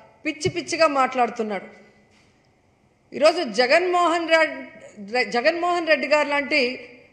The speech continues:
మనసున్న నాయకుడిని నువ్వెంత, నీ బతుకెంత, నీ స్థాయి ఎంత అని మాట్లాడుతున్నాడు.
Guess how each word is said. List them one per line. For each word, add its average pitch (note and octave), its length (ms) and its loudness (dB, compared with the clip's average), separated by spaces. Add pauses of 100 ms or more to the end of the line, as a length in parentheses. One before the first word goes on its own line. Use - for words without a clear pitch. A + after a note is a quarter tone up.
మనసున్న F4 640 0
నాయకుడిని D#4 760 0 (600)
నువ్వెంత, D4 720 0 (440)
నీ C#4+ 140 2
బతుకెంత, D#4+ 880 4 (440)
నీ D#4+ 200 2
స్థాయి D4 380 4
ఎంత E4 220 2
అని E4 140 2
మాట్లాడుతున్నాడు. D4+ 720 2